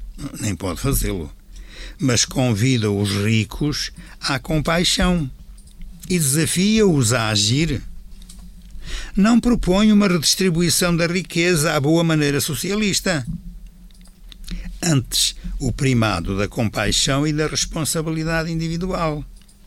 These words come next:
O Papa está convencido de que com esta revolução comportamental, reparem, é o comportamento das pessoas,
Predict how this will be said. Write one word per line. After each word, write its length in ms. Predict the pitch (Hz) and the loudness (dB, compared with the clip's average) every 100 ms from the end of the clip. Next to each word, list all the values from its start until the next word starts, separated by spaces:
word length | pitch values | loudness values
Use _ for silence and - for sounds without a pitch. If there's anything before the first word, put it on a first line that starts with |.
| - _ - - - - - - - | -20 _ -20 -20 -20 -20 -20 -14 -8
O 100 | 113 | -6
Papa 580 | - 78 - 98 73 - - - - - - | -4 -6 -6 -8 -8 -12 -20 -18 -16 -12 -6
está 400 | - - 92 80 | -4 -2 -2 -2
convencido 1080 | - 139 123 107 87 - 104 85 85 98 - - - - - - | 0 2 2 0 0 -2 -2 -4 -4 -6 -8 -16 -12 -12 -12 -8
de 140 | 117 | -6
que 80 | 110 | -6
com 300 | - 131 131 | -4 0 2
esta 300 | 165 - 165 | 2 2 0
revolução 640 | 131 127 135 120 - 123 113 - | 0 2 2 2 0 0 -2 0
comportamental, 1500 | 202 208 170 180 165 - 202 196 175 156 131 - 127 127 - - - - - - - - - | 2 4 2 2 0 2 2 2 4 2 0 0 0 -2 -6 -20 -20 -20 -20 -20 -20 -20 -8
reparem, 540 | 127 107 107 104 107 - - - | -6 -2 -2 -2 -6 -10 -20 -10
é 80 | 135 | -8
o 60 | |
comportamento 680 | - 110 92 - 113 95 87 | -6 -6 -6 -4 -4 -4 -4
das 120 | 95 | -6
pessoas, 440 | - - 90 92 | -6 -6 -4 -6